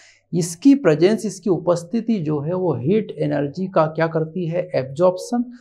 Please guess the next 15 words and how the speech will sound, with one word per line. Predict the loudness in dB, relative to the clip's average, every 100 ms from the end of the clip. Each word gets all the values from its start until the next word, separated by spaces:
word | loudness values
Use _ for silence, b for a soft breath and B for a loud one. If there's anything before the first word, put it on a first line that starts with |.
| B -4
और | -2
इसी | -2 -4
को | -4 -2
हमने | -2 -4
ग्रीन | -4 -6
हाउस | -6 -8 -6
effect | -6 -6 -8
कहा | -8 -6 -6 -8
है। | -14 _ _ _ _ _ -6
तो | -2
ज्यादा | 4 6 6
correct | 4 2 4
answer | 2 2 -2
D | 0 2
आया, | 0 -2